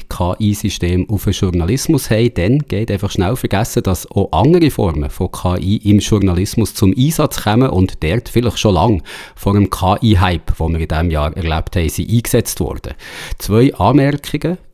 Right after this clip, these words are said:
wo wir übrigens dann auch noch in einem längeren Interview mit dem Matthias Zehnder können hören. Der Matthias Zehnder ist Medienwissenschaftler, Publizist und Autor und er beschäftigt sich schon lange mit künstlicher Intelligenz und vor allem auch damit, wie K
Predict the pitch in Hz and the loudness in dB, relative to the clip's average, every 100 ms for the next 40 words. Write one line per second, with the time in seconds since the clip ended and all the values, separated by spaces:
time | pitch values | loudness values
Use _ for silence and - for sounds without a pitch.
0 | _ 95 95 92 123 120 117 101 92 - | _ 0 2 2 2 2 2 0 0 -2
1 | - 117 127 95 87 85 139 127 107 135 | 0 2 4 4 2 2 2 2 2 2
2 | 175 156 135 120 80 - 82 78 - 82 | 0 0 0 0 0 -2 -2 -2 -4 -6
3 | - 73 73 127 127 - 120 117 - 101 | -6 -4 -2 -2 -4 -2 0 0 0 0
4 | 113 151 - 78 76 78 82 80 - 76 | 0 -2 -6 -4 -4 -4 -6 -8 -6 -4
5 | 110 - 95 - - 90 104 143 123 - | -2 0 0 -2 -2 -2 0 2 2 0
6 | 120 110 110 - 110 - 101 87 - 95 | -2 -2 -4 -6 -4 -2 0 -2 -2 -4
7 | - 90 80 - 95 139 143 127 117 95 | -2 -4 -4 -4 -2 0 2 2 2 0
8 | 120 - - - - 92 92 92 - 82 | 0 0 -8 -16 -10 -6 -4 -2 -2 -4
9 | - - - 85 - 90 73 76 92 139 | -4 -10 -6 -8 -4 -2 0 0 0 -2
10 | - 98 - - 104 - 107 - 101 104 | -2 -2 -2 -4 -4 -4 -6 -2 0 0
11 | 113 92 85 110 - 92 82 - 92 101 | 0 -2 0 -2 0 -2 -2 -4 0 2
12 | 104 104 113 107 120 92 113 127 - 90 | 2 2 4 4 2 0 -2 -2 -2 -2
13 | 107 | -2